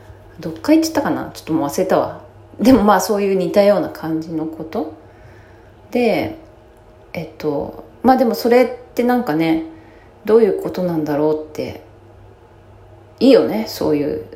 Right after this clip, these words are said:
の質問するっていうことはさ。で、そして私もそれに対して、なんていうの？あの、説明するっていうことができる、できるっていうのは、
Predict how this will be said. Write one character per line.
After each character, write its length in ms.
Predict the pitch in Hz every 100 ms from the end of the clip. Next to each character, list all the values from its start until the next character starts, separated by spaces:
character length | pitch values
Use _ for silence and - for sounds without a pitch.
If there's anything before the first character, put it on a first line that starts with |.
| -
の 120 | 101
質 240 | - - 175
問 380 | 156 147 190 - - -
す 280 | - -
る 60 | 165
っ 20 |
て 200 | 160 -
い 100 | 139 151
う 40 |
こ 140 | -
と 120 | 147 139
は 100 | 135
さ。 200 | 208 - - - - - - - - 196
で、 80 |
そ 160 | 202 220
し 60 | -
て 100 | 233
私 320 | 208 226 233
も 120 | 226
そ 180 | 226 214
れ 140 | 214
に 140 | 214 208
対 220 | 220 180
し 80 | -
て、 100 | 143
な 160 | 143
ん 40 | 151
て 160 | -
い 40 | 151
う 20 |
の？ 140 | 160 160 - - _ - - - - - - -
あ 60 | 160
の、 340 | 147 139 - - - - - - - - - - - - - - -
説 360 | - - 196 220
明 220 | 226 220
す 260 | 226 - 214
る 100 | 226
っ 20 |
て 220 | - -
い 180 | 160 143
う 60 | -
こ 160 | 160
と 140 | - 151
が 120 | 143
で 140 | 156
き 160 | 156 170
る、 220 | - - -
で 140 | 165
き 140 | - 185
る 140 | 156
っ 40 |
て 80 | -
い 40 | 139
う 40 |
の 100 | 139
は、 360 | 175 - -